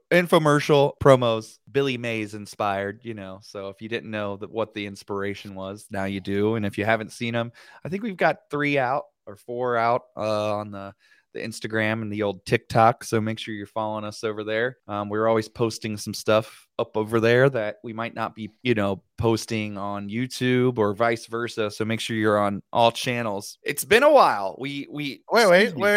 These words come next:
Speaker 2: wait. Hold up, hold up. Actually,
Speaker 1: Yeah.
Speaker 2: I was gonna say what we're gonna probably be doing heading into year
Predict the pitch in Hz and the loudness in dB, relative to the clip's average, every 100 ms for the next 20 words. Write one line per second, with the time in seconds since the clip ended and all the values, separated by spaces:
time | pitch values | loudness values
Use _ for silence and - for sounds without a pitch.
0 | 202 165 220 165 113 170 156 101 147 247 | 2 4 4 4 0 0 0 0 0 -2
1 | - 139 180 151 - - _ - 165 233 | -2 -2 -2 -2 -8 -20 _ 0 4 4
2 | 160 160 135 - 123 120 113 _ 143 180 | 2 -4 -4 -4 -4 -4 -6 _ 2 4
3 | 156 _ _ - 151 196 180 214 233 185 | 2 _ _ -10 -4 -2 0 2 2 0
4 | 160 131 131 117 165 135 127 117 - 156 | -2 -4 -8 -4 -2 -2 -6 -12 -6 -4
5 | 147 147 139 139 107 123 139 131 113 | -4 -8 -10 -12 -10 -4 -2 -2 -4